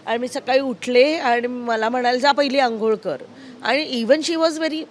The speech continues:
एक वर्किंग वुमन होती, अशी नाही की एकदम घरात बसणारी आणि अशी. "जा अंघोळ कर, जा पहिली." तर मी पहिली अंघोळ केली. अंघोळ करून आल्यावरती मला म्हटलं, "हां, देवाची पूजा." आधी त्यांनी केली होती ती, तिथे त्यांनी ती सुगडं वगैरे आणून ठेवली होती.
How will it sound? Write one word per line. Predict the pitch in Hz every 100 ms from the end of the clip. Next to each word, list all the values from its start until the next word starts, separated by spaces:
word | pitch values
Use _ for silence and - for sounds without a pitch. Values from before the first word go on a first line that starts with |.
| -
एक | 269 247 -
वर्किंग | 262 233 214 - 330 320
वुमन | 311 269 262
होती, | 226 202
अशी | 185 - 269
नाही | 254 277
की | 320 320 285 - - - - - - - - -
एकदम | 220 190 233 233 208 196 - - 196
घरात | 214 214 202
बसणारी | 190 202 - 202 196 196 202
आणि | 190 190
अशी. | 175 160 170 - - - - 202
"जा | 285
अंघोळ | 277 240 254
कर, | 233 233
जा | 220
पहिली." | 208 190 160 165
तर | 214
मी | 220
पहिली | 226 240 240 285
अंघोळ | 277 240 226
केली. | 220 190 147 165 - - -
अंघोळ | - 220 226
करून | 233 247 247
आल्यावरती | 240 220 220 247
मला | 247 233
म्हटलं, | 247 269
"हां, | 262 254 190
देवाची | 190 220 226 247
पूजा." | 233 202 214
आधी | 226 214 254
त्यांनी | 262 262
केली | 269 240 214 233
होती | 180 170
ती, | 185
तिथे | 185 208 240
त्यांनी | 233 240 233
ती | 254
सुगडं | 247 262 196 233 240
वगैरे | 240 226
आणून | 247 226 240
ठेवली | 254 226 240
होती. | 247 330